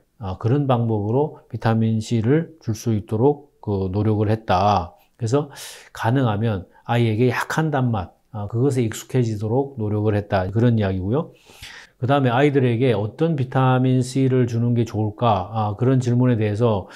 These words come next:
아, 특별하게 브랜드를 가리지는 않고요.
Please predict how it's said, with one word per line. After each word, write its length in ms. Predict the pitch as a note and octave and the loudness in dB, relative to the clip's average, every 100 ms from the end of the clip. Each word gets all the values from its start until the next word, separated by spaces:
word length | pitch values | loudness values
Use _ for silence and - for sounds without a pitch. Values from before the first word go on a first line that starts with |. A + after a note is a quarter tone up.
| - - - - | -20 -20 -16 -2
아, 160 | G#2+ | 0
특별하게 580 | G#2 - F3 E3+ B2+ C3 | 0 2 4 4 6 2
브랜드를 1200 | C3 A2+ C3 C3+ C3 C3 B2 A#2+ A#2 A2+ B2+ B2 A2+ | 2 2 2 4 4 4 6 4 2 2 2 2 0
가리지는 480 | - G#2+ A2+ B2+ G2+ | 0 0 2 2 0
않고요. 500 | G#2 - G#2 C3+ | -2 -2 -2 -2